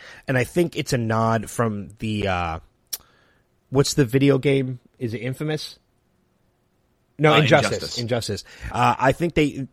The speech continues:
Speaker 1: I heard a bunch of people say that they took the idea of Superman's suit from the suit that he wears in Injustice.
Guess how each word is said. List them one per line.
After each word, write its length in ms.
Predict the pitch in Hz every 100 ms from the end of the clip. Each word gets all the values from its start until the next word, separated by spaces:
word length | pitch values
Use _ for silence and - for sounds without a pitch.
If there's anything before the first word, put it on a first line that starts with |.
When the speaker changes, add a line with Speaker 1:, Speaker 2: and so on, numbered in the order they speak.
| -
Speaker 1:
I 320 | 117 131 127
heard 260 | 131 131 131
a 100 | 127
bunch 260 | 117 139
of 40 | -
people 220 | 127 120
say 180 | - 127
that 160 | 110
they 120 | 120 117
took 280 | - 123 -
the 300 | 113 110 107
idea 360 | 110 104 117 110
of 140 | 110
Superman's 520 | - 117 113 113 101
suit 300 | - 123 107
from 240 | - 110 98
the 100 | 92
suit 260 | - 107
that 120 | - 95
he 100 | 101
wears 280 | 98 95
in 100 | 98
Injustice. 580 | 92 87 92 - 123 -